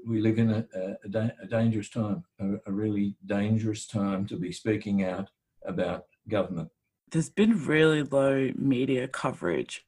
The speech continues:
Speaker 2: recently. Is that purely due to the fact that the information wasn't released straight after
Speaker 1: Well, the
Speaker 2: the
Speaker 1: journalists
Speaker 2: facts.
Speaker 1: aren't allowed, uh, Jen, the journalists aren't allowed in the courtroom.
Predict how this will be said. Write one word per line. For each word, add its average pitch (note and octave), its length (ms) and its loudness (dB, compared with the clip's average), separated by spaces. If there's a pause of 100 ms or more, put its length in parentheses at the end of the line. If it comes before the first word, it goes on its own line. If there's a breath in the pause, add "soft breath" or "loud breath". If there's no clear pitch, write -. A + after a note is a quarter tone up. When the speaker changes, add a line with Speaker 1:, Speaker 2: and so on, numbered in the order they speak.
(120)
Speaker 2:
recently. - 640 -2 (320 loud breath)
Is F3 140 10
that G#3 200 8
purely F3+ 680 10 (100)
due D#3+ 280 6
to D#3+ 160 -2
the D#3+ 100 2
fact - 500 4 (140)
that C#3+ 220 8 (180)
the - 340 0
information D3+ 600 6
wasn't C#3+ 320 10
released D3 640 6 (480 soft breath)
straight D3+ 640 6
after D3+ 260 8
Speaker 1:
Well, D#3 60 6
the D#3+ 60 8
Speaker 2:
the - 60 6
Speaker 1:
journalists F3 460 10
Speaker 2:
facts. D#3 40 6
Speaker 1:
aren't D3+ 120 8
allowed, D3+ 380 6
uh, E3 340 -2
Jen, G3 220 6
the D#3 80 8
journalists F3 440 4
aren't C3 160 4
allowed B2 220 6
in C#3 100 2
the C#3 40 -2
courtroom. E3 440 0